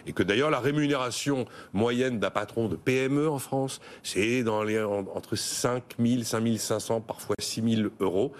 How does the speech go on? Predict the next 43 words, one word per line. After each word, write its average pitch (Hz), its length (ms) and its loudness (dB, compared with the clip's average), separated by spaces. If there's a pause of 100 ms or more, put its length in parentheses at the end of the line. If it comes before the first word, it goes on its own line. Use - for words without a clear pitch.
(440)
Euh, 76 640 0
mais 104 80 2
c'est 104 160 0
vrai 139 140 0
qu'il - 80 -2
y - 20 2
a 127 40 2
des 120 100 2
choses 147 200 0
qui 127 320 0 (440)
sont - 260 0
inaudibles. 110 520 2
Et - 20 2
il 80 80 -8
faut - 140 -4
reconnaître 135 340 0
que 123 60 0
Carlos 113 260 2
Tavares, 113 360 0
sur 104 220 -4
France - 220 -2
Info, 123 180 0
qui 107 180 -2
dit 110 140 -2
qu'il 104 160 2
est 95 120 0
un 92 120 0 (220)
salarié 135 500 2
comme 110 180 2
les 104 200 2
autres. 113 240 0 (1160)
Bon. 95 220 0 (260)
Après, 180 400 2
moi, 170 100 2
ce - 100 -6
qui - 80 0
me 151 60 2
fascine 160 340 0
avec 143 160 0
ces 127 220 0
histoires, 151 320 0
c'est 117 140 -4
que, 117 200 0